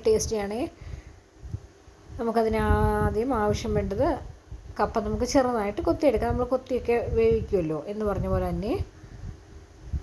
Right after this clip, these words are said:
നമുക്കെല്ലാം ഒന്ന്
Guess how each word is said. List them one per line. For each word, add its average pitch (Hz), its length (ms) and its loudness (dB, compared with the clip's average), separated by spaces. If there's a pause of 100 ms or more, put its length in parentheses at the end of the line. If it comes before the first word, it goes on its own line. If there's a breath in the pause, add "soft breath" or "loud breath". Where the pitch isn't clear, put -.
(1800)
നമുക്കെല്ലാം 214 500 2
ഒന്ന് 214 180 0